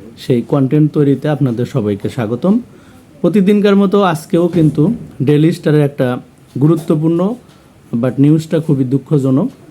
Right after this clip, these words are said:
যেটি একটা অতি সম্প্রতি দুই এক দিনের মধ্যে যেটা ঘটেছে, সেরকম একটা নিউজের বিশ্লেষণে আপনাদেরকে স্বাগতম জানাচ্ছি।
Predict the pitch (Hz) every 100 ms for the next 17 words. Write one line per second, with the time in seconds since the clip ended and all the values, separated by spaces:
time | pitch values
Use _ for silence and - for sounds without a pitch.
0 | - 120 117 113 110 120 - 120 143 139
1 | 147 - 165 156 127 135 113 139 123 120
2 | 131 131 117 113 110 117 120 110 131 185
3 | 190 - - - - - - 160 165 180
4 | 175 175 160 160 160 156 151 143 - 135
5 | 131 135 131 117 110 107 104 - - 110
6 | 107 110 107 101 107 120 196